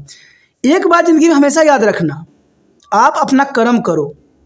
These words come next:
कहते हैं दूसरे ने कोई देखा चाहे ना देखा, इग्नोर किया, इससे आपको कोई लेना देना नहीं है। आपने कर्म अच्छा किया,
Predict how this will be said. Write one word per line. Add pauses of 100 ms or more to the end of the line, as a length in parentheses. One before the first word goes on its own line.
(380)
कहते
हैं
दूसरे
ने
कोई
देखा
चाहे
ना
देखा,
इग्नोर
किया, (340)
इससे
आपको
कोई
लेना
देना
नहीं
है। (280)
आपने
कर्म
अच्छा
किया,